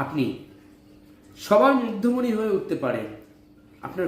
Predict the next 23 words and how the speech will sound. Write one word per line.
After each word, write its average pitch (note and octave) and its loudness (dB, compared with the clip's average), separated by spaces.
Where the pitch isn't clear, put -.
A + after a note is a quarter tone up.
কনফিডেন্স D#3 2
ভীষণভাবে F#3 -4
বাড়িয়ে D#3 0
দেয়, A#2+ 0
সবার F#3 0
প্রিয় C#4 6
মানুষ G#3 -2
হয়ে D3+ 0
উঠতে - -8
পারেন, A2+ -6
সবার F#3+ 2
সঙ্গে G3+ 2
রিলেশনশিপ F#3+ -2
এত - -8
সুন্দর B3 2
হয়ে A#3 4
ওঠে C3 -4
যে F#3+ 6
সবার F3 2
কাছে C3+ -4
একদম E3+ 2
চোখের A#3+ 2
মণি G#3 2